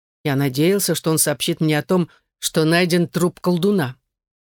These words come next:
Я действительно приказал, говорил ли я тебе,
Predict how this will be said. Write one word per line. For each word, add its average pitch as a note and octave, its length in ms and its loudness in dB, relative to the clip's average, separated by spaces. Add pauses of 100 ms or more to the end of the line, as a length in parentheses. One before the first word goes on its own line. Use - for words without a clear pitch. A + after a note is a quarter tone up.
(140)
Я F#3 100 2
действительно A3 540 0
приказал, F3+ 680 0 (440)
говорил C#3 360 0
ли C#3 180 0
я C3 80 -2
тебе, C3 320 -4